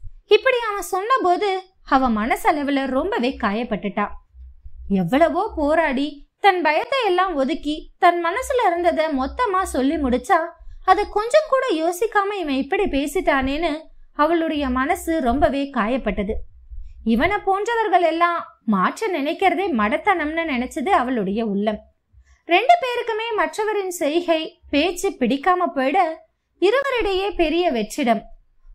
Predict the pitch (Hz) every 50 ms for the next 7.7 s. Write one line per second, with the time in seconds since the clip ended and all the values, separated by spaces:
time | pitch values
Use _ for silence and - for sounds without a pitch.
0 | - - 208 208 247 311 370 440 466 453 392 370 339 339 415 403 349 359 330 320
1 | 320 - 339 311 320 269 302 294 320 311 311 - 359 359 359 359 - 453 392 262
2 | 233 240 240 - 233 196 220 262 277 - 247 220 214 214 214 214 - - _ _
3 | _ _ _ _ _ _ - - 196 202 240 311 320 - 453 480 480 494 - 330
4 | 311 359 349 415 392 359 311 294 - - 294 269 277 269 277 277 311 330 370 349
5 | 262 247 - 302 254 269 240 226 - - - _ _ _ _ _ _ _ _ _
6 | - 285 320 381 480 554 605 605 480 370 339 359 370 381 349 320 311 330 320 -
7 | 330 302 320 392 349 - 403 359 320 302 302 294 285